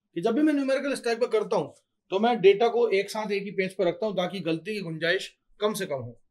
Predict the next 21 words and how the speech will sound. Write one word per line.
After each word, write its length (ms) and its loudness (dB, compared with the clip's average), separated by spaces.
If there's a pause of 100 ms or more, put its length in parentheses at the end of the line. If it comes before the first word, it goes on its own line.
आप 140 2
भी 140 8
ऐसा 120 4
ही 60 2
करिएगा। 340 2 (1300)
Point 180 6
number 260 6
three, 220 6 (240)
इसका 220 0
कोई 380 4
झगड़ा 300 2
से 120 0
लेना 200 4
देना 200 -2
नहीं 180 -2
है, 160 -6 (260)
यहाँ 120 4
पे 100 0
simply 380 0
लिखूंगा 320 0
मैं 140 -2